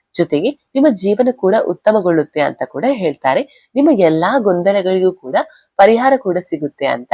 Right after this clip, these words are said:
ಹೇಳಲಾಗುತ್ತೆ. ನಾಲ್ಕನೆಯದಾಗಿ ಕೆಲಸದಲ್ಲಿ ಯಶಸ್ಸಿನ ಸೂಚನೆ. ನೀವು ಯಾವಾಗ್ಲೂ ಪ್ರಮುಖ ಕೆಲಸಕ್ಕೆ ಹೋಗುವಾಗ ನಿಮ್ಮ ಬಟ್ಟೆಯನ್ನ ಉಲ್ಟವಾಗಿ ಧರಿಸಿದ್ರೆ ಅಂದ್ರೆ ಆಕಸ್ಮಿಕವಾಗಿ ಉಲ್ಟವಾಗಿ ಧರಿಸಿದ್ರೆ ಆ ಕೆಲಸ ನೀವು ಖಂಡಿತವಾಗಿಯೂ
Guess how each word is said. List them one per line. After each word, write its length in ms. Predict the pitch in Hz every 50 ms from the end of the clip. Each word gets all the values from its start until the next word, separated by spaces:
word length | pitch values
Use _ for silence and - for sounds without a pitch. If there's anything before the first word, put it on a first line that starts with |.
| 302
ಹೇಳಲಾಗುತ್ತೆ. 800 | 349 285 214 180 156 147 143 135 135 139 127 _ _ - 139 139 135 127 - _ _ _ _ _ _ _ _ _ -
ನಾಲ್ಕನೆಯದಾಗಿ 800 | 220 226 269 302 302 320 277 247 214 175 170 165 165 170 - 311
ಕೆಲಸದಲ್ಲಿ 560 | 302 - - 202 226 220 - 214 175 180 220 254 - -
ಯಶಸ್ಸಿನ 440 | 190 - - 202 - - - 190 208 262
ಸೂಚನೆ. 460 | 262 - 170 151 147 - 139 143 214 277 _ _ _ _ _ -
ನೀವು 140 | 240 294 294 254
ಯಾವಾಗ್ಲೂ 520 | 254 185 151 156 170 156 135 131 156 220 302 - _ _ _ _ _ -
ಪ್ರಮುಖ 340 | 208 208 226 285 294 - 302 -
ಕೆಲಸಕ್ಕೆ 420 | - 233 220 - 240 226 _ -
ಹೋಗುವಾಗ 500 | 214 180 185 160 147 139 135 131 - - 269 311 - _ _ _ -
ನಿಮ್ಮ 140 | 240 247 294
ಬಟ್ಟೆಯನ್ನ 520 | 220 196 196 196 - - 214 220 214 214 233 220
ಉಲ್ಟವಾಗಿ 600 | - 160 165 165 - 208 202 208 202 190 185 190
ಧರಿಸಿದ್ರೆ 480 | 165 156 143 143 - - 127 120 -
ಅಂದ್ರೆ 260 | - - - - -
ಆಕಸ್ಮಿಕವಾಗಿ 880 | - - - 147 147 - - - - - 190 - - 185 190 185 175 190
ಉಲ್ಟವಾಗಿ 540 | 196 - 156 147 - - 175 175 170 165 170
ಧರಿಸಿದ್ರೆ 520 | 151 139 135 135 - - 127 127 123 208 254 - - - - _ _ _ -
ಆ 100 | - 202
ಕೆಲಸ 340 | 220 220 - 302 277 254 247 220
ನೀವು 200 | 202 196 190 185
ಖಂಡಿತವಾಗಿಯೂ 1000 | - - 170 175 190 208 262 254 - 196 160 156 143 139 139 - 143 160 214